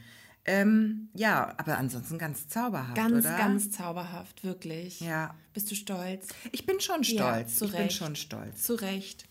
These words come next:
Speaker 1: Ja.
Speaker 2: Ganz süß.
Speaker 1: Das wollte ich nachreichen, weil du jetzt so drauf gepocht hast. Aber eigentlich, ähm, wollte ich's gar nicht nachreichen. Ich wollte, weil heute, wo, an unserem Aufnahmetag,
Speaker 2: Mhm.
Speaker 1: Christina, heute ist Christi Himmelfahrt. Morgen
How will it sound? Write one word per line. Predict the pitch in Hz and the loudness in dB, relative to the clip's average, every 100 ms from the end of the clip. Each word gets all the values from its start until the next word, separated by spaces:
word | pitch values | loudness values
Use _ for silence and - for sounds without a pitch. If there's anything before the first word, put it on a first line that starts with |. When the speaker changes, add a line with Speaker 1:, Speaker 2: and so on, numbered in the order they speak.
| - | -2
Speaker 1:
Ja. | 220 | 2
Speaker 2:
Ganz | 226 - | 4 2
süß. | 196 185 - - | -2 -6 -6 0
Speaker 1:
Das | 214 220 | 0 2
wollte | 226 214 | 2 2
ich | 208 | 4
nachreichen, | 202 220 185 156 160 202 214 - - | 4 4 2 0 2 0 -2 -6 -2
weil | 175 | -2
du | 180 | 2
jetzt | 202 196 202 - | 2 2 0 -2
so | 196 | -2
drauf | 180 170 175 | 0 0 -2
gepocht | 175 - 208 214 - 180 | -4 -2 0 0 0 -2
hast. | 143 - | 0 0
Aber | 156 - | 0 0
eigentlich, | 190 226 233 170 190 208 - | 2 4 6 6 4 0 0
ähm, | 180 175 | 0 2
wollte | 196 214 | 2 2
ich's | 214 | 0
gar | - 156 | 0 0
nicht | 156 156 | 0 0
nachreichen. | 139 147 147 151 - | 0 0 -2 -4 -4
Ich | 202 - | -6 -2
wollte, | 214 226 269 - - | -2 -2 -6 -10 -6
weil | 196 190 170 | 0 0 4
heute, | 233 247 - 160 120 117 - - | 4 4 2 -2 -2 -6 -12 -10
wo, | 160 | 0
an | - 196 | 4 4
unserem | 202 233 233 226 214 - | 6 4 6 6 4 4
Aufnahmetag, | 220 226 170 135 127 - 127 120 - | 0 0 -2 -2 -4 -6 -10 -10 -2
Speaker 2:
Mhm. | |
Speaker 1:
Christina, | 208 202 202 160 131 117 - - | 0 2 0 -2 -4 -6 -14 -8
heute | 175 208 214 247 247 - - | -2 -2 0 -4 -6 -16 -2
ist | - | -2
Christi | - 151 - 151 | 0 -4 -6 -4
Himmelfahrt. | 180 220 165 - 127 131 147 - - - _ _ _ - - | -2 0 -2 -6 -12 -12 -12 -12 -14 -14 _ _ _ -20 -8
Morgen | 170 180 208 233 247 240 | -4 0 4 4 4 2